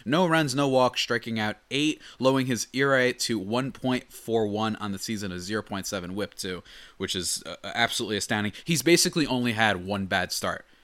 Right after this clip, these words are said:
this year, and that was April first against the Minnesota Twins when he gave up three runs on six hits, which isn't even all that bad. You know what I mean? Very similar to Yu Darvish's first start, which wasn't that terrible. It was just not a great, you know, quality level start. Ever since then, he's been one of the,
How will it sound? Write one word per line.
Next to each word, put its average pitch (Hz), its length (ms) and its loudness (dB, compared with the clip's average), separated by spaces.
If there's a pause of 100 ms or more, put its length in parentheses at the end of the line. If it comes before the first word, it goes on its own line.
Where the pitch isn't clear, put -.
(140)
this 104 220 0
year, 95 120 2
and 95 100 -2
that 95 140 -2
was 101 320 0
April 107 200 -2
first - 420 2
against 95 420 -4
the 98 160 -2
Minnesota 101 420 -4
Twins 92 380 -6
when 92 80 -8
he 90 80 -6
gave 92 180 -4
up 87 80 -10
three 92 240 -6
runs 90 340 -6 (280)
on 92 120 -4
six - 260 -4
hits, 92 180 -2
which 135 120 -2
isn't 175 160 0
even 170 160 4
all 127 140 6
that 110 260 4
bad. 92 320 2 (300)
You 104 80 -4
know 107 60 2
what 104 40 2
I - 80 0
mean? 104 80 -2
Very 156 220 4
similar 135 300 2
to 107 40 0
Yu 104 140 0
Darvish's 110 480 2
first - 280 -2
start, 87 220 -2
which 98 200 -6
wasn't 110 300 -2
that 110 220 0
terrible. 95 500 -2
It - 60 -10
was 92 140 -6
just 98 240 -6
not 87 140 -6
a 87 40 -12
great, 90 280 -6 (280)
you 95 80 -6
know, 90 120 -4
quality 92 280 -2
level 85 240 -6
start. 90 300 -4
Ever 117 160 0
since 110 220 -4
then, 104 180 -2
he's 95 180 -6
been 92 200 -6
one 95 120 -6
of 87 60 -6
the, 85 160 -6